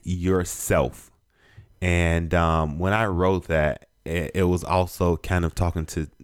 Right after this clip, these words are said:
to me again, but also I think it'd be great to share with other people is when you grow,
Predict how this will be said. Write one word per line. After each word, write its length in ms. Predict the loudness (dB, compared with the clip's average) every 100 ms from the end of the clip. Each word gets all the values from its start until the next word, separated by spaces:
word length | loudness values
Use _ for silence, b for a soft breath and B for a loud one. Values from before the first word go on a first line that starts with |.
| -4
to 120 | -2
me 240 | 2 2
again, 440 | 2 0 0 0 0
but 200 | -2 0
also 240 | -2 0
I 60 | -2
think 260 | 0 -2
it'd 120 | -2 -4
be 160 | -8 -6
great 320 | -2 0 -2
to 100 | -6
share 240 | -2 0
with 120 | 2 0
other 140 | 0
people 300 | 0 0 0
is 240 | -2 -6 -12 B B B B B B
when 180 | -2 0
you 120 | -2
grow, 500 | 0 2 4 2